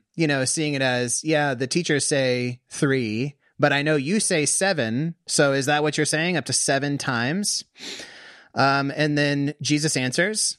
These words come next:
"I tell you, not seven times, but seventy-seven times." Now, if you're like me,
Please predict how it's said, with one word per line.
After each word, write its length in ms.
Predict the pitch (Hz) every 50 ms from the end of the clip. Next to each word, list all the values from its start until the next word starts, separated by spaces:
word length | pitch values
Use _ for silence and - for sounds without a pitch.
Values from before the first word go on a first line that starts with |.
| _
"I 80 | - 160
tell 200 | - - 175 170
you, 200 | 165 151 151 151
not 240 | 147 147 156 170 -
seven 340 | - 190 165 170 180 190 196
times, 400 | - - 175 175 170 170 170 143
but 200 | 147 160 151 -
seventy-seven 1000 | - - - 160 160 175 180 170 160 160 156 - - 165 143 139 135 127 127 120
times." 640 | - - 107 95 90 85 78 82 - - - - - _ _ _ _ _ _ _ _ _ _ _ _ _ _ _ - - _ _ _ -
Now, 280 | 127 120 104 95 95 - _ _ -
if 100 | - -
you're 80 | 104
like 220 | 101 117 139 127 -
me, 340 | 151 151 165 214 247 233